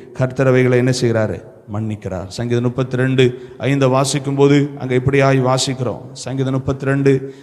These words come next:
ஐந்தாம் வசனம். ஸ்தோத்திரம். முப்பத்-, "நான் என் அக்கிரமத்தை மறைக்காமல் என் பாவத்தை உமக்கு அறிவித்தேன், என் மீறுதலை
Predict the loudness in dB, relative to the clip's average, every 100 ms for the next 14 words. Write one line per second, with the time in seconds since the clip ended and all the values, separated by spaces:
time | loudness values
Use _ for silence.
0 | -14 -4 0 2 2 0 -6 -12 -10 -6
1 | -4 0 0 -2 -8 -20 -20 -20 -20 _
2 | _ _ _ _ _ _ _ _ _ _
3 | _ _ _ _ _ _ _ _ _ _
4 | _ _ _ -16 -16 -16 -18 -18 -12 -6
5 | -6 -6 -12 -20 -20 -20 -20 -20 _ _
6 | _ -12 -2 2 2 0 0 -2 0 0
7 | 2 0 0 -2 -2 -2 0 -2 -2 -4
8 | -2 -4 -6 -12 -20 -20 -20 -20 -20 -20
9 | _ -8 -6 -2 0 2 4 2 2 -2
10 | -2 0 -2 -2 -6 -4 0 0 2 0
11 | 0 0 0 -4 -16 -20 -20 -20 -20 -20
12 | -20 _ -20 -20 -2 0 2 4 6 6
13 | 6 4 2 2 2 0 -6